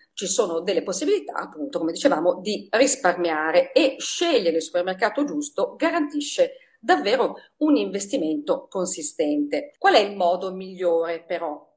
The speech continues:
per ottenere questo risparmio? Non è detto che sia seguire i volantini e le promozioni, che spesso si rivelano, eh, poco utili.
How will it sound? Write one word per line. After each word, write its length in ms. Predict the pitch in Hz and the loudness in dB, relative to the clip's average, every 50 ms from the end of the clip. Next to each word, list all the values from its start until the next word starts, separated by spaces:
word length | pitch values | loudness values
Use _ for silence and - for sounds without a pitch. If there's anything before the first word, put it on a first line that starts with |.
| _ _ | _ _
per 260 | _ - 185 180 180 180 | _ -4 -2 -2 -2 -6
ottenere 480 | 208 202 202 202 196 185 185 180 180 175 | -8 -10 -8 -6 -6 -4 -4 -4 -4 -4
questo 260 | 180 175 - - 165 | -6 -8 -8 -10 -14
risparmio? 580 | 156 151 - - - 139 131 139 139 156 170 | -14 -14 -16 -8 -6 -4 -4 -2 -4 -4 -4
Non 140 | 185 208 240 | -2 -2 0
è 100 | 254 208 | 0 0
detto 280 | 175 185 175 180 185 175 | 0 -2 -2 -2 -4 -6
che 140 | 180 175 160 | -6 -6 -6
sia 500 | - - - 180 170 165 165 165 - - 160 | -6 -6 -2 0 0 0 0 -2 -4 -8 -10
seguire 460 | - - - 175 185 196 185 175 180 | -8 -8 -8 -8 -4 -4 0 2 2
i 120 | - 180 | 2 2
volantini 840 | 165 175 180 175 175 170 170 - - 202 202 196 196 190 180 180 - | 2 2 2 2 2 -2 -6 -10 -14 -12 -10 -10 -8 -6 -6 -4 -2
e 260 | 170 180 165 165 - - | -2 -2 -2 -2 -4 -2
le 140 | 165 175 175 | -2 -2 -2
promozioni, 680 | - 170 165 165 165 160 - - - 311 214 165 156 156 | -2 -6 -12 -12 -10 -6 -6 -2 0 2 2 0 0 -2
che 100 | 151 - | -2 -4
spesso 340 | - - 170 156 - 175 | -2 -4 -6 -6 -6 -6
si 220 | 170 - - 160 151 | -8 -8 -10 -14 -16
rivelano, 680 | 156 160 151 147 147 147 147 147 147 147 151 156 147 - _ | -18 -18 -14 -10 -8 -6 -4 -4 -6 -6 -8 -10 -12 -10 _
eh, 360 | - 156 156 156 156 151 151 - | -6 -4 -4 -4 -6 -8 -6 -2
poco 360 | 226 208 208 - - 175 151 | -2 -2 -2 -2 -2 -2 -2
utili. 460 | 143 147 - - - 156 147 151 - | -2 -6 -8 -12 -10 -8 -8 -8 -10